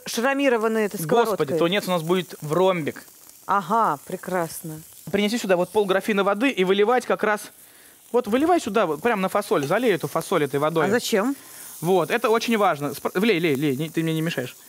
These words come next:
Speaker 2: Это очень важно, потому что сейчас Наташа спасает этот зелёный цвет.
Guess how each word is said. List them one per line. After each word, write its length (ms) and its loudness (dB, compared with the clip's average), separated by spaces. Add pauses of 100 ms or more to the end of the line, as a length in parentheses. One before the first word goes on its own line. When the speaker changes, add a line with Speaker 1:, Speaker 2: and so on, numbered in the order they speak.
(320)
Speaker 2:
Это 240 0
очень 320 0
важно, 240 0
потому 140 -2
что 120 -2
сейчас 60 -4
Наташа 380 0
спасает 600 -2
этот 160 2
зелёный 340 2
цвет. 320 0